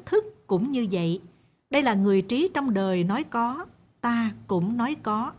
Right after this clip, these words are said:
Người trí nói sắc chẳng có thường, lạc, ngã, tịnh,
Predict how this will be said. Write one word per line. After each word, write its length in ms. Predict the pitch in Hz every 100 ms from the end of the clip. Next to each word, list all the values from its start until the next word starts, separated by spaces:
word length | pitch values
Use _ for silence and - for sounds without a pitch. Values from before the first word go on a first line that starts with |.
| - - _ _ _
Người 160 | 220 226
trí 320 | 233 302 370
nói 240 | 294 302
sắc 240 | 381 - 415 - - -
chẳng 180 | 190 240
có 140 | 320
thường, 520 | 359 - 214 196 180 170
lạc, 300 | 190 175 180 -
ngã, 300 | 196 180 202 311
tịnh, 280 | - 180 180